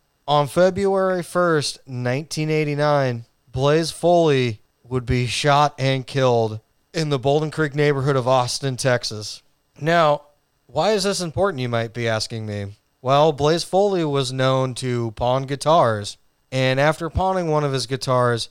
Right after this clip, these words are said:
he had to borrow Townes Van Zandt's guitar for a while. But he would eventually pawn it, and he'd keep the ticket in his front pocket for safekeeping, right? Well, he was shot with that ticket in his pocket,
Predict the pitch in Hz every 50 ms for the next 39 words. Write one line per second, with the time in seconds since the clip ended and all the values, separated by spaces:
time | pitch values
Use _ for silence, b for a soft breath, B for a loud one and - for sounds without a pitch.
0 | _ _ _ _ 143 151 160 151 160 156 143 135 143 139 143 147 143 143 139 131
1 | - - 139 135 135 139 131 123 131 131 127 123 117 110 113 120 127 131 127 123
2 | 110 - - - _ - 117 - - 120 117 113 107 - 120 113 110 110 110 107
3 | 107 107 104 101 98 98 - _ _ _ _ _ _ _ _ _ _ - 135 131
4 | 120 147 156 170 180 185 190 160 151 156 160 151 - 160 147 143 131 - - 156
5 | 190 214 170 113 98 101 - _ _ _ _ _ _ _ 131 131 131 135 127 -
6 | - - 156 156 - - - 156 - - 170 160 - 156 151 151 147 - 139 143
7 | 139 135 131 120 120 123 131 - - - - 147 147 131 - 151 160 175 165 -
8 | 139 131 127 - - 131 123 - - 135 123 117 - - 170 170 156 143 131 120
9 | 117 120 123 127 131 135 147 147 - _ _ _ _ _ _ - 127 131 131 123
10 | 143 151 151 147 143 - - 175 170 175 156 - 139 131 135 127 - 127 123 120
11 | - - 170 165 - 143 135 120 123 120 117 - - 131 123 117 117 - - 120
12 | 117 120 -